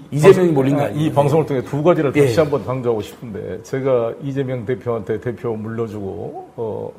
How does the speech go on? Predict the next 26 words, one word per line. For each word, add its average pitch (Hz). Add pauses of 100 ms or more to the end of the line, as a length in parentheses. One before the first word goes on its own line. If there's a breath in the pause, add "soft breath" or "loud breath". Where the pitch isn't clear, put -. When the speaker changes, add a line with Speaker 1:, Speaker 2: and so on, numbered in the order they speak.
(180)
Speaker 2:
나오면서 123
부탁했던 123
말이 110
아직도 117
실천이 151
안 107
되고 110
있는데 98
그게 120
두 135
가지입니다. 127 (100)
Speaker 1:
예. 123
Speaker 2:
하나는 135
뭐냐면 113 (1400 soft breath)
코로나 226
백신을 175
맞아가지고 123
지금 127
돌아가신 135
분이 110
이천오백 143
명이 185
넘어요. 101 (240)
Speaker 1:
예. 98 (260)
Speaker 2:
아시죠? - (540)
Speaker 1:
맞습니다. 98